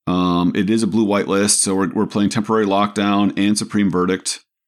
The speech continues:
Divide by Zero is actually sweet with Temporary Lockdown as well, if you want to, um, like, return the Temporary Lockdown a turn before you have to Supreme Verdict, and then you've reloaded your,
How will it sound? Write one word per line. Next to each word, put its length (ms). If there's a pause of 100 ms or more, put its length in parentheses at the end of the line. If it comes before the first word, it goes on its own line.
(480)
Divide 220
by 140
Zero 120
is 80
actually 220
sweet 300
with 100
Temporary 300
Lockdown 560
as 120
well, 320
if 120
you 80
want 260
to, 400 (180)
um, 280
like, 220
return 400
the 60
Temporary 320
Lockdown 400
a 40
turn 200
before 240
you 100
have 160
to 80
Supreme 360
Verdict, 440 (100)
and 100
then 100
you've 380
reloaded 540
your, 360